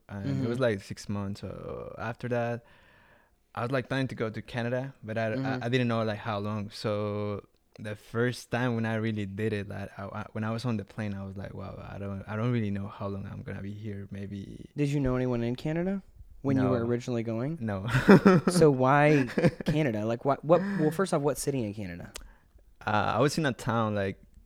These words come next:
Speaker 1: seven hours far from Vancouver. It's called Powell, Powell River.
Speaker 2: Okay.
Speaker 1: And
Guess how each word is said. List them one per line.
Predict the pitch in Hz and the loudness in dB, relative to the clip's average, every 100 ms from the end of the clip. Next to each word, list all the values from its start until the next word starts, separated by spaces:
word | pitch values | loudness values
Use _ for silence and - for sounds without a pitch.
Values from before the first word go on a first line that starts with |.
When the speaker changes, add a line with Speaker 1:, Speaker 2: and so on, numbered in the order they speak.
| - | -20
Speaker 1:
seven | - - 104 101 | -8 -4 -2 -2
hours | 98 95 | -4 -8
far | - 98 | -6 -6
from | 98 101 95 | -6 -8 -8
Vancouver. | 95 101 110 110 117 | -8 -10 -8 -4 -4
It's | - 98 | -6 -10
called | - 107 101 - | -6 -4 -4 -6
Powell, | 107 104 98 - | -4 -4 -6 -8
Powell | - 120 113 | -2 0 0
River. | 107 104 131 - _ - | -2 -6 -10 -16 _ -8
Speaker 2:
Okay. | 127 123 101 - | -4 -4 -6 -8
Speaker 1:
And | 101 104 104 104 104 104 104 104 | -4 -2 -2 0 -2 -2 -2 -2